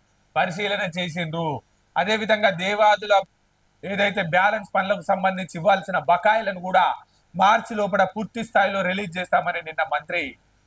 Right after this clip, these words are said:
ఉత్తమ్ కుమార్ చెప్పడం జరిగింది. రైతుల కోసం ప్రాజెక్టులు కడతామని కేసీఆర్ వేల కోట్లు లూటీ చేసిండు.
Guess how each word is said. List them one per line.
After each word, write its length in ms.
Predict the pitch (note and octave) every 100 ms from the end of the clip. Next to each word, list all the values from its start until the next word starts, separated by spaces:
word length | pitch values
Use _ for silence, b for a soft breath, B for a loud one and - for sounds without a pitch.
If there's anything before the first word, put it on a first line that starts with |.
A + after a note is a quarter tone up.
| E3
ఉత్తమ్ 360 | - A3 G3+
కుమార్ 280 | F#3 F#3 F3 F3+
చెప్పడం 300 | F3+ F#3 E3+
జరిగింది. 380 | E3+ D#3 D#3 D#3
రైతుల 340 | E3 F#3+ G#3+
కోసం 280 | G3 G3+ G3
ప్రాజెక్టులు 440 | F3 F#3 F#3+ F#3
కడతామని 460 | F3+ F3 F3+ F3+ F3+
కేసీఆర్ 460 | F3 F#3+ - F3+
వేల 200 | E3 F#3
కోట్లు 300 | G3 F3 F3+
లూటీ 220 | E3+ F3 E3 D#3+
చేసిండు. 340 | D#3+ E3 D#3